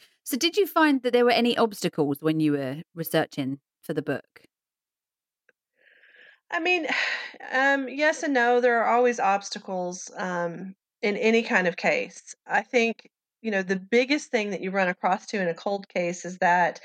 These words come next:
Speaker 2: it's twenty-seven years old.
Speaker 1: Mm.
Speaker 2: And, um, during that time period, you know, people can die, and we've had that happen in this case. Um, you know, people, you know, change jobs, you know, they move away. Um,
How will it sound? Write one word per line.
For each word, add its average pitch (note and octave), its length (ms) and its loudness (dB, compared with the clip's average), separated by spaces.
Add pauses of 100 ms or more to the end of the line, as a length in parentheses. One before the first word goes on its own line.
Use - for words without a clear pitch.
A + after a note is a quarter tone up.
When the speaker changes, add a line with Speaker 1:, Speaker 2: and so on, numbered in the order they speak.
(320)
Speaker 2:
it's G#3 340 0
twenty-seven A3 560 0
years A3 220 2
old. F3 400 0 (180)
Speaker 1:
Mm. E3+ 340 -6 (140)
Speaker 2:
And, G3 680 2
um, F#3 500 -2 (180)
during G#3 320 2
that G#3 180 2
time G#3 260 0
period, G#3 520 0
you A3 120 -8
know, F#3 180 -2
people F#3 640 -4
can F3+ 140 -6
die, F3 480 4
and F#3 100 -2
we've F3+ 100 -2
had F#3+ 260 2
that F3 140 2
happen F#3 400 -2
in F#3+ 60 -8
this F#3+ 160 -8
case. G3 580 -6 (380)
Um, F3 320 -2
you G3 100 -6
know, F3 140 0
people, F#3+ 720 -2 (240)
you G#3+ 100 -6
know, F3+ 360 -2
change F3+ 380 -4
jobs, G#3 800 2
you F#3 80 -6
know, F3 140 -2
they E3 140 0
move G3 200 -2
away. F3+ 720 2 (380)
Um, E3 640 -2